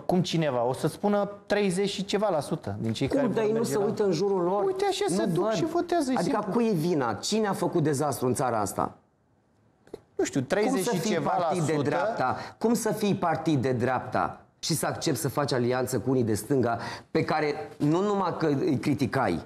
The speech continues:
Speaker 1: Păi, tocmai
Speaker 2: care
Speaker 1: a
Speaker 2: tu
Speaker 1: fost pe
Speaker 2: spuneai
Speaker 1: scaunul
Speaker 2: cum
Speaker 1: tău un domn care mi-a spus în această seară că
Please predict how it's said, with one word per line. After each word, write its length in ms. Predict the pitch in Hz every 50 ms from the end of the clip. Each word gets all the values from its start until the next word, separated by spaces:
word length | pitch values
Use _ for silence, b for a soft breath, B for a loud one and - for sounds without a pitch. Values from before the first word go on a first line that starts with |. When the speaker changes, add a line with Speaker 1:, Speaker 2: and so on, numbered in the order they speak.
| - - _ _ _ _ _ _ _ _ - _ _ -
Speaker 1:
Păi, 180 | - - - - - _
tocmai 240 | - 233 226 - -
Speaker 2:
care 120 | 226 220 214
Speaker 1:
a 40 |
Speaker 2:
tu 40 | - - -
Speaker 1:
fost 180 | - 240 -
pe 80 | - 208
Speaker 2:
spuneai 220 | 185 175 175 180
Speaker 1:
scaunul 320 | 202 202 202 190 180 165 156
Speaker 2:
cum 80 | -
Speaker 1:
tău 240 | - 185 170 165 151
un 140 | 139 131 131 156
domn 260 | 320 359 381 359 320 -
care 240 | - - 254 247 240
mi-a 180 | 233 220 202
spus 380 | 185 - - - 220 196 - -
în 380 | 175 160 147 143 143 143 139 139 139 139
această 400 | 131 - - 156 151 - 139 127
seară 320 | - - 156 156 151 151 -
că 120 | -